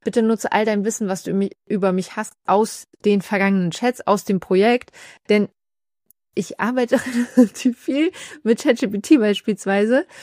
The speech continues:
und, ähm, also nutzt da natürlich das Tool, mit dem ihr am meisten arbeitet und dadurch weiß es eigentlich, an was ich so alles arbeite. Alles, wo, was da noch dazu kommt,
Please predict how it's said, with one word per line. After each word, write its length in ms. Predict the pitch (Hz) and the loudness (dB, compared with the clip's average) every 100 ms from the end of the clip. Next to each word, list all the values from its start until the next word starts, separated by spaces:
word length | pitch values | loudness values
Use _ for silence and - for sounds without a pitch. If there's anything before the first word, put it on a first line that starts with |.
| - - - | -20 -20 0
und, 440 | 226 220 220 - | 2 4 2 0
ähm, 220 | 220 208 | 0 0
also 240 | - 196 196 | 0 2 2
nutzt 320 | 226 220 - | 2 0 0
da 100 | 208 | 0
natürlich 360 | 208 190 196 | 0 -4 -6
das 240 | - 190 - | -2 -2 -2
Tool, 260 | - 196 | 2 2
mit 220 | 180 175 185 | 2 0 0
dem 140 | 170 | 0
ihr 180 | 180 185 | 0 0
am 80 | 170 | 0
meisten 320 | 170 170 - | -2 -4 -4
arbeitet 580 | - 247 208 196 247 269 - - - | 0 2 2 0 -4 -6 -12 -20 -6
und 180 | 196 196 | -2 2
dadurch 420 | 208 220 220 - | 4 4 2 -2
weiß 260 | - 180 226 | 0 4 4
es 120 | 208 | 2
eigentlich, 380 | - 185 190 - | 0 -2 -2 -4
an 140 | 185 | 0
was 180 | 170 185 | 0 0
ich 180 | - - | -6 -2
so 160 | 196 | 2
alles 260 | 175 185 170 | 4 4 2
arbeite. 640 | - 233 196 180 175 220 320 _ _ | 0 0 4 2 2 -4 -6 _ _
Alles, 400 | 185 196 185 - | -2 0 0 -4
wo, 380 | 175 190 185 - _ _ _ _ | -2 2 2 -2 _ _ _ _
was 240 | 180 170 | -2 0
da 120 | 180 | -2
noch 140 | 180 170 | -2 -4
dazu 280 | 170 - 226 | -6 -6 -6
kommt, 280 | 220 196 | -4 -6